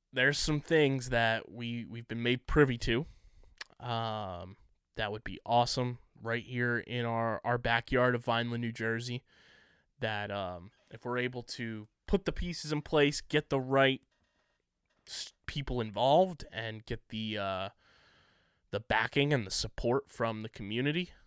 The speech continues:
which I'm sure we would one hundred percent have, um,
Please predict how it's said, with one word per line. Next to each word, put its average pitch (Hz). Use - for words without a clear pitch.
which -
I'm 98
sure 113
we 113
would 98
one 107
hundred 123
percent 110
have, 113
um, 101